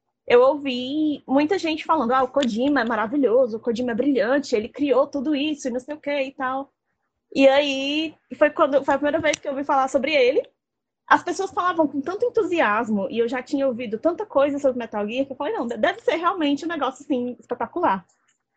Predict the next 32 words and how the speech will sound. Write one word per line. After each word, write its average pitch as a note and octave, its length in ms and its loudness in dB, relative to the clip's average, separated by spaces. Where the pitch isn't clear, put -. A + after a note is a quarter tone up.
E B3+ 140 6
aí C4 220 4
eu C4 120 4
fui C#4 460 -6
descobrir D4+ 520 -2
o D4 60 -4
que C#4+ 140 -4
era A#3 360 0
Metal A#3+ 300 -4
Gear G#3+ 360 -4
e A3+ 500 -10
<laughs> - 560 -6
eu - 120 4
não C4+ 160 4
gostei. - 480 -2
<laughs> - 1600 2
Eu C4 160 8
não B3+ 160 2
me A#3+ 100 -10
dei C4+ 300 2
bem B3 260 0
com F#4 100 -10
Metal A#3+ 380 2
Gear A3+ 220 -2
de C#4 120 -2
jeito B3 260 2
nenhum. B3 460 -2
Eu, C4 140 6
na C4+ 120 6
verdade, C4 440 2
não C4+ 200 0
gostava A#3+ 760 0